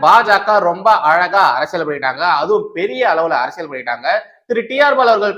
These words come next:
பேசின அந்த வார்த்தைகளுடைய பின்விளைவு இவ்வளவு பெருசா மாறும்னு சத்தியமா ஒரு கனவுல கூட நினைச்சு பார்த்திருக்க மாட்டாரு. ஆனா மாறிடுச்சு. அது பற்றி பார்க்க போறோம். So, வாங்க கண்டென்ட்டுக்குள்ள போயிடலாம்.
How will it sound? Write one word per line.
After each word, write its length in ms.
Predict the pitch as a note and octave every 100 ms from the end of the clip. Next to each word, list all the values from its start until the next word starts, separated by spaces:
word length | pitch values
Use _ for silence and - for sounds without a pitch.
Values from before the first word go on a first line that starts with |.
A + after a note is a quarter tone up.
| G#3+
பேசின 340 | A#3+ A#3 A#3 F#3
அந்த 140 | D3 C3
வார்த்தைகளுடைய 600 | C#3+ G3 G3+ F#3 D#3+ F#3 G#3 -
பின்விளைவு 500 | B3+ C4 C4 G3 E3+ A3 F3+
இவ்வளவு 320 | A#3 C#4 C#4
பெருசா 280 | A3+ G#3 A#3+ G#3+ D#3+
மாறும்னு 400 | F3 G3+ F#3 G#3 G3
சத்தியமா 340 | F3+ G3 G3+ G3
ஒரு 100 | E3 D#3
கனவுல 220 | E3+ E3+
கூட 100 | E3 D3+
நினைச்சு 220 | D3 D3+ D3
பார்த்திருக்க 320 | D3+ C#3 C#3
மாட்டாரு. 320 | B2+ B2+ D3 F#3+ - _ _ _
ஆனா 340 | D#3 D3+ E3 C#3 A2 G#2+ A#2
மாறிடுச்சு. 500 | E3+ E3+ C3+ F3 G#3 G#3 -
அது 160 | C#3 E3+
பற்றி 300 | D#3 E3 D#3 A#2
பார்க்க 240 | C3 B2+ A#2+
போறோம். 240 | A#2+ A2+ _
So, 120 | C#3 B2
வாங்க 300 | D#3+ G3 F#3 A3+ A3+ - G3+
கண்டென்ட்டுக்குள்ள 520 | A3 G#3+ E3+ C3 F#3 F#3
போயிடலாம். 380 | C#3 A#2 F#2+